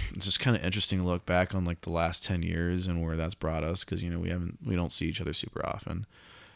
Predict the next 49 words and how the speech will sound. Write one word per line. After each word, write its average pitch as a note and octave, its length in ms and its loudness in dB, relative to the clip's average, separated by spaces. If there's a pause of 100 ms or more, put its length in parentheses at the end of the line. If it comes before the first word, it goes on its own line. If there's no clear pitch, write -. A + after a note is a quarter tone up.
but F2 120 0
it's D#2+ 100 0
just, - 240 -2
it's F#2+ 100 4
always G2 180 6
super F#2 280 4
kinda E2+ 360 -2
interesting F2+ 340 0
to D#2 60 -2
look D#2 220 -2
back D2+ 320 -2
and C#2 300 -6 (840)
kinda A#2 220 6
take G2+ 180 4
a F2+ 60 2
look F#2+ 220 4
at - 60 -8
the - 80 -8
past G2 400 6
and - 100 -8
be D#2 60 -6
like, D2 160 -4
"Wow, E2+ 320 2
look F2 140 -6
at - 100 -16
that, C#2 280 -2
and - 120 -14
look F#2+ 120 -8
at G2+ 100 -2
us F2 180 2
now." E2+ 280 -4 (340)
And E2 240 -2
it's - 180 -2
like, - 120 -6
"Where F#2 140 0
are F#2 40 2
we F#2 100 2
gonna F2+ 160 -2
be F2+ 180 -2
in E2+ 100 -6
ten F#2+ 220 -6
years?" F#2+ 320 -10
Well, F2 120 -4
in F2+ 60 -6
ten G#2+ 200 0
years, F2+ 340 0
I'm F#2 140 -6
gonna F#2 160 -6
be, F2+ 340 -6